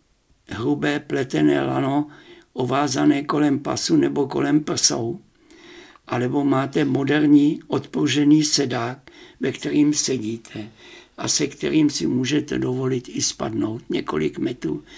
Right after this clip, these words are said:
a nic se neděje. Tady ta technika posledních let,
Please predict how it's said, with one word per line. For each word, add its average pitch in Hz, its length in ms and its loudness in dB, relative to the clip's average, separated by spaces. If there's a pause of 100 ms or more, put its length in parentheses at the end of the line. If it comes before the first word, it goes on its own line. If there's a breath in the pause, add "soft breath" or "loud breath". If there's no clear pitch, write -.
(120 loud breath)
a - 60 -6
nic 117 280 -2
se 135 140 -2
neděje. 110 500 -4 (1200 loud breath)
Tady 147 260 4
ta 165 360 -2 (500)
technika 165 560 2
posledních 131 800 -4
let, 120 360 -4